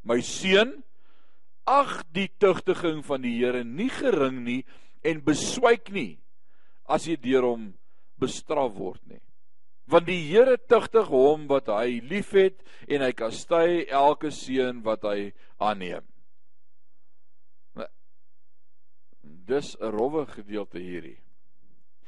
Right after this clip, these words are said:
En ek wens ek kon by ten minste twee oggenddienste praat met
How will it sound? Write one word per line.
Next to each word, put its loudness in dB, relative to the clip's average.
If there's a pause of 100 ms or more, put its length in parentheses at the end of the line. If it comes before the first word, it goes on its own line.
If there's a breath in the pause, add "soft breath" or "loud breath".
(340 soft breath)
En -6
ek -4
wens -2
ek -8
kon 0
by 2
ten -2
minste -4
twee 0
oggenddienste -4 (100)
praat 2
met -6